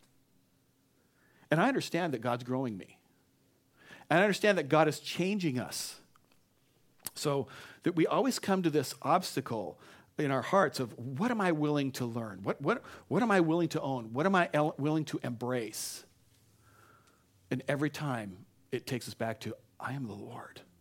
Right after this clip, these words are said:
And the, the very same process was happening with Joseph. You know, Jo-, the story of Joseph,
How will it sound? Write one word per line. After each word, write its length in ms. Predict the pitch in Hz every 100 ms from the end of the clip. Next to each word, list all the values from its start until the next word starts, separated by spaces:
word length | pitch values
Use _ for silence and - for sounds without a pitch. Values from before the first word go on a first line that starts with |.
| _ _ _ _ _ _ _ _ _ _ _ - - - -
And 200 | 143 139 -
the, 100 | 165
the 200 | 160 151
very 200 | 151 208
same 220 | - 196
process 500 | 185 165 165 160 123
was 140 | 110 -
happening 320 | 120 123 110
with 140 | 104
Joseph. 500 | 101 107 123 - -
You 120 | 120
know, 100 | 107
Jo-, 160 | 95 123
the 140 | 113
story 260 | - 135 110
of 80 | 98
Joseph, 480 | 139 160 143 120